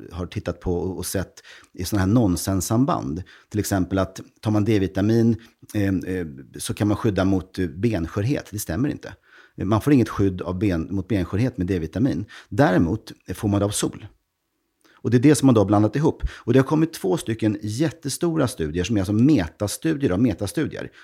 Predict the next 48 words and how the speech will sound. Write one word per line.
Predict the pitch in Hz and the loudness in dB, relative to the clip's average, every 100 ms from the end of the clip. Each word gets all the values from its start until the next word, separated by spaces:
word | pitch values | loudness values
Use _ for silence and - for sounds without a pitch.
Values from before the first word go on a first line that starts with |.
| - _ | -20 _
med | 113 | 2
just | 95 - | 2 0
v-, | 104 120 | -8 -6
v-, | 110 104 | -6 -2
D-vitamintillskott. | 113 92 90 90 90 - 110 - - - - _ - - | 0 0 0 2 0 -2 -6 -4 -6 -8 -20 _ -20 -8
Och | 117 | 2
där | 143 | 2
ser | - 120 | 4 4
man, | 117 113 - - | 4 4 0 -4
eh, | 117 98 | -4 -4
om | - 120 | -2 0
man | 113 | 2
ska | 120 104 | 0 -2
sammanfatta | - 120 107 - 101 | -2 0 0 -2 -2
det | 113 | 2
väldigt | 139 151 | 4 2
kortfattat, | - - - - 73 - - - - | 0 -6 -6 -10 -10 -12 -20 -20 -6
eh, | 104 | -4
att | 107 | 0
mortaliteten, | 120 123 127 139 147 - 175 160 - 78 | 2 4 4 2 0 2 0 0 -2 -4
så | 101 | 0
dödligheten | 131 120 117 135 160 - 117 127 | 2 2 2 0 0 0 4 6
minskar | 127 85 - - 95 | 4 0 -2 -2 -2
när | 110 98 | 0 0
du | |
tar | 90 87 | 0 -2
ett | 90 | -2
tillskott. | 98 - - - - - | -4 -8 -8 -10 -14 -18
Så | - | -4
det | 127 | -2
är | |
bra. | 190 214 - _ _ _ _ _ | 0 -2 -6 _ _ _ _ _
Men | 113 123 117 | 2 4 4
det | 117 | 4
skyddar | 139 104 | 2 4
inte | 156 131 | 4 4
mot | 107 - | 0 0
allt | 92 90 | -2 -4
det | 85 | -4
här | 87 | -4
som | 85 | -2
man | 90 | -2
har | 104 | -2
sagt | - - - | -4 -6 -6
att | |
det | - | -8
skyddar | - 50 | -10 -10
emot. | 50 50 | -12 -14